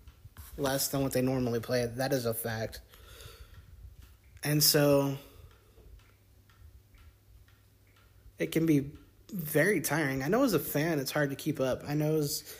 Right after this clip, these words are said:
a writer, it's hard to keep up. So I can only imagine what the players are feeling.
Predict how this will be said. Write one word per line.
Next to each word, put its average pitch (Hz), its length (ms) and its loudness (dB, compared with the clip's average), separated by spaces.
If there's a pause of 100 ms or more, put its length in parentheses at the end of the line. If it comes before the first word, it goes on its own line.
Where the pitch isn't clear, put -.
(280)
a 143 80 2
writer, 151 400 4
it's 110 220 -2
hard 139 220 2
to 139 40 -2
keep 131 260 -2
up. 123 340 -4
So - 120 -4
I 143 100 -2
can 175 200 0
only 151 220 2
imagine 135 600 0
what 131 120 -8
the - 60 -12
players 135 360 0
are 120 60 -4
feeling. 127 400 -6